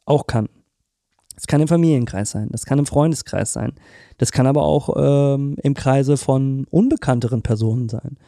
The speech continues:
Und dass man eben der Person gedenkt, die von uns gegangen ist und das eben gemeinsam tut. Also das ist auch wirklich kraftvoll, äh, da ich jemand bin, der seine Gefühle immer sehr stark abgekapselt hat oder weggeschlossen hat, ist das natürlich auch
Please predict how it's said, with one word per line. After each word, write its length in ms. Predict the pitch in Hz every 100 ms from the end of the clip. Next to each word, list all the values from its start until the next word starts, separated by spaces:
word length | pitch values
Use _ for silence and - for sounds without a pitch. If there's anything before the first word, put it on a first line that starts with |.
| _ - _ _ _
Und 180 | 117 120
dass 140 | 120
man 140 | 135 127
eben 240 | 123 123
der 100 | 120
Person 380 | - 120 117 120
gedenkt, 400 | 110 113 117 - -
die 220 | 113 120 -
von 380 | - 151 156 -
uns 280 | 131 117 -
gegangen 440 | 110 107 104 107
ist 200 | 104 131
und 140 | - 117
das 140 | 120
eben 280 | - 123 123
gemeinsam 580 | 120 120 127 135 120 113
tut. 320 | - 123 - _ _ - - _ _ _
Also 320 | - 131 139 -
das 220 | 127 147 160
ist 140 | 156
auch 260 | - 156 147
wirklich 360 | 147 156 147 -
kraftvoll, 720 | 156 151 - 143 143 139 -
äh, 760 | 127 127 127 - 50 - -
da 200 | - 135
ich 140 | 139 -
jemand 260 | 151 139
bin, 160 | 135 139
der 120 | 135
seine 220 | 127 131
Gefühle 380 | 120 - 160 151
immer 360 | - 131 123 120
sehr 220 | 117 127 127
stark 440 | - 117 110 -
abgekapselt 1200 | - - 175 - - - - _ - - - 151 151
hat 140 | 147
oder 240 | 127 120 123
weggeschlossen 1080 | 127 135 139 139 139 151 151 - 139 - 139
hat, 140 | 131
ist 160 | - -
das 120 | 135
natürlich 340 | 127 - 123
auch 180 | 117 120